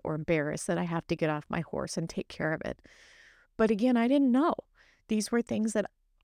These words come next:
call me a, uh, a, a, a slow learner, definitely. Stubborn, you betcha. Um, but I didn't know. And so it, it hurt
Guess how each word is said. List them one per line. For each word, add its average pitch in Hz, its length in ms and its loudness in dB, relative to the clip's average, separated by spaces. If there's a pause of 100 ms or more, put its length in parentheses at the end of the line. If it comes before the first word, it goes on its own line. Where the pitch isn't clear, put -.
(960)
call 175 260 0
me 196 240 0
a, 175 280 0
uh, 165 260 -6 (340)
a, - 260 -8
a, 185 220 -2 (300)
a - 160 -6 (220)
slow 214 320 0
learner, 254 360 2
definitely. 247 720 0 (240)
Stubborn, 247 720 0
you 196 240 0
betcha. 277 520 0 (500)
Um, 170 440 -4
but 233 120 2
I 262 80 4
didn't 302 260 2
know. 240 360 0 (840)
And 277 200 4
so 294 420 0
it, 170 260 -4 (220)
it 262 220 2
hurt - 760 -2